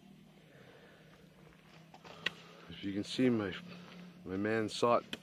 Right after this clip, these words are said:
is digging the ditch that I, I, I dug it quickly, and now he's following behind me, making it bigger and cleaner.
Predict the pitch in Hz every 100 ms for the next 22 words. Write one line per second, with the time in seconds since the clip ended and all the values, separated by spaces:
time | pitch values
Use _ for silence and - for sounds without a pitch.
0 | - - - 90 87 - - - - -
1 | - - - - - - - - - -
2 | - - - - - - - - - -
3 | - 107 104 98 90 110 - 95 92 104
4 | 101 - 95 92 101 - 104 95 123 120
5 | - - 120 107 117 - - - - -
6 | - - - - - _ _ _ 92 95
7 | 95 101 98 - 107 104 104 95 92 92
8 | 107 104 95 87 87 85 90 - 95 98
9 | 98 90 82 - 101 101 90